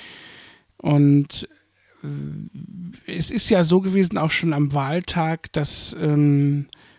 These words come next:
Polizeieinheiten versucht haben, im Nordosten, wo Lula seine Hochburgen hatte, die Wähler daran zu hindern, über Verkehrskontrollen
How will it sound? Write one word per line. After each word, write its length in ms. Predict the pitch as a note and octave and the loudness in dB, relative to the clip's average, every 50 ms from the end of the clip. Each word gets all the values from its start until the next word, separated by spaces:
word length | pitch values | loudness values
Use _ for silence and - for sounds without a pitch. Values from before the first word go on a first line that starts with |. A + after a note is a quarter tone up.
| _ _ _ | _ _ _
Polizeieinheiten 2750 | - D#3 D3 C#3+ C3+ - - - E3 D#3 D3+ E3+ F3+ G3+ G#3 G#3+ G#3+ G#3+ - - - _ _ - - - _ _ _ _ _ _ - - F3+ F3+ F#3 G3 F3 D3+ E3 E3+ F3 F3+ F3+ - F3+ F3 F3 F3 F3 F3 F3 - - | -2 -2 0 0 -2 -2 -2 -2 0 0 2 2 2 2 0 0 -2 -4 -4 -8 -12 _ _ -20 -20 -20 _ _ _ _ _ _ -10 -2 2 4 6 6 6 4 4 2 0 0 0 2 4 4 6 6 6 4 4 2 -2
versucht 600 | - - D#3+ D3 C3+ C#3+ F3 G#3 - - - - | -2 0 0 0 2 0 -2 -4 -4 -6 -2 -2
haben, 320 | F3 D#3+ D#3+ D#3+ E3 D#3+ | 0 0 2 2 0 0
im 180 | - - D3+ D3+ | 2 2 4 4
Nordosten, 840 | D3+ D3+ C#3 C#3 - - D#3+ F3 F3 - - - - F#3 E3 C#3+ C#3+ | 6 6 4 2 0 -2 -2 -2 -2 -4 -6 0 2 4 4 4 4
wo 100 | C#3+ C#3 | 2 2
Lula 400 | C3+ C3+ D3 E3+ F#3 F3+ E3 D#3 | 4 4 4 4 4 4 4 4
seine 280 | D3+ D3 C#3 C3+ B2+ | 4 4 2 2 2
Hochburgen 640 | C3+ D#3 F3+ F3+ - - - E3 E3 D#3+ D#3 D#3+ C3+ B2+ | 2 2 0 0 -2 -2 0 2 2 2 2 0 0 0
hatte, 260 | D3 C#3+ - D3+ C#3 | -2 -2 -4 -4 -2
die 220 | C#3 C3+ C3 C3 | -2 -2 0 2
Wähler 280 | C#3 C#3+ D3+ D3+ D3+ C#3+ | 2 2 2 2 0 0
daran 300 | D3 C#3 C3 C#3 C#3 C3+ | 0 0 0 0 -2 0
zu 160 | - - C#3+ | 0 -2 0
hindern, 400 | C3 C#3 C#3+ C#3+ C#3 C3+ C3+ B2+ - - - - - - - - | 2 4 4 4 4 2 2 0 -4 -10 -20 -20 -20 -12 -4 -2
über 240 | D3 C#3+ D3 B2+ | 2 2 2 0
Verkehrskontrollen 1200 | - - B2+ - - E3 E3 E3+ D#3+ - - - C#3 C3 B2 - - B2+ B2 A#2+ B2+ C3+ C#3+ D3+ | 0 -4 -6 -2 -2 0 0 2 0 -2 -2 0 0 0 0 -2 -4 -2 0 2 2 2 2 0